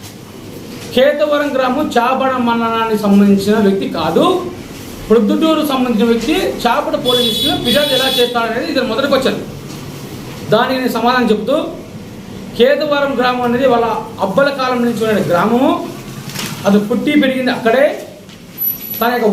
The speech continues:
ఓటర్ కార్డు ఉండేది కూడా అక్కడే, రెండు వేల ఇరవై నాలుగో సంవత్సరంలో ఓటు వేసింది కూడా అక్కడే, ఓటర్ కార్డు ఉండేది కూడా అక్కడే, వారి పొలాలు ఉండేది కూడా అక్కడే, వారి నివాసం ఉండేది కూడా అక్కడే, ఇప్పుడు వాళ్ళు అక్కడే ఉన్నారు. తన జీవనోపాధి రీత్యా పొద్దున ఒక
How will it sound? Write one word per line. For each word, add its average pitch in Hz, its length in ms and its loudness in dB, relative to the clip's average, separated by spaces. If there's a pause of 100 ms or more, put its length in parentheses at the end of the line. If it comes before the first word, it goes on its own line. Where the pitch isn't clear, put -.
ఓటర్ 269 260 0
కార్డు 262 180 0
ఉండేది 262 240 0
కూడా - 160 0
అక్కడే, 269 260 4 (840)
రెండు 240 180 4
వేల 294 220 4
ఇరవై 262 160 2
నాలుగో 262 260 2
సంవత్సరంలో 254 480 0
ఓటు 240 220 0
వేసింది 262 340 0
కూడా 311 160 2
అక్కడే, 262 260 4 (720)
ఓటర్ 285 240 2
కార్డు 262 200 2
ఉండేది 262 220 2
కూడా 294 160 2
అక్కడే, 240 300 4 (580)
వారి 208 140 4 (120)
పొలాలు 277 300 2
ఉండేది 302 180 0
కూడా 311 160 2
అక్కడే, 254 260 2 (560)
వారి 220 220 4
నివాసం 294 280 4
ఉండేది 302 220 0
కూడా 269 220 2
అక్కడే, 233 260 0 (540)
ఇప్పుడు - 280 2
వాళ్ళు 285 200 4
అక్కడే 311 240 2 (100)
ఉన్నారు. 240 340 0 (480)
తన 220 140 0 (160)
జీవనోపాధి 294 580 2
రీత్యా 254 320 2 (540)
పొద్దున 240 320 4
ఒక 285 80 4